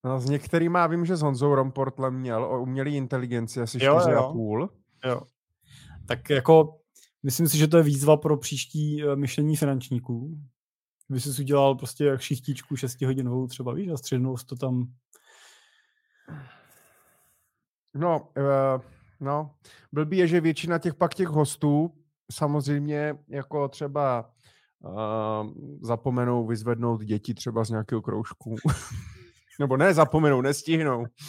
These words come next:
Speaker 1: <laughs> Ale já jim vždycky, já jsem jim vždycky psal: „Hele, dejte si tam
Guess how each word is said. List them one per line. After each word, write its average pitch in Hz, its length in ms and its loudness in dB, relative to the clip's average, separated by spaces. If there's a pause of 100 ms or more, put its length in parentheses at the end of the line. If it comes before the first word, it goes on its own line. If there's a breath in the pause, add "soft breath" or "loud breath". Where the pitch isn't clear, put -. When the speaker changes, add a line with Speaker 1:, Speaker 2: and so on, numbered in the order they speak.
(120)
Speaker 1:
<laughs> - 1300 -4
Ale 143 120 4
já 165 120 6
jim 180 80 0
vždycky, 170 280 -4
já 165 100 6
jsem 175 140 0
jim 175 100 2
vždycky 165 280 -4
psal: 175 380 4
„Hele, 165 200 2
dejte 139 280 -2
si 151 180 -2
tam 139 280 2